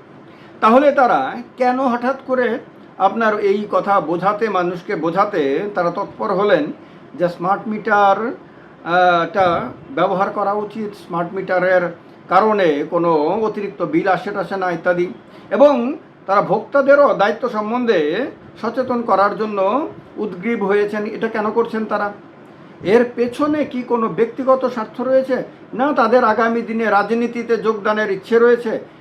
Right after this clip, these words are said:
যে, "ভাই, এখন তো বিজেপির যুগ চলছে,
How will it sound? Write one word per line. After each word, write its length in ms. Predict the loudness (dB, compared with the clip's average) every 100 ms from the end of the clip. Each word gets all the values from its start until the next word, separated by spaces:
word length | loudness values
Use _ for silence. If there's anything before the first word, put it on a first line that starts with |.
| -10
যে, 160 | -4 4
"ভাই, 280 | 6 6
এখন 300 | 4 2 -2
তো 100 | -2
বিজেপির 680 | -2 -2 -2 -2 -2 -2 -4 -6 -14 -18 -12 -6
যুগ 200 | -2 -2 0
চলছে, 500 | 0 0 6 6 6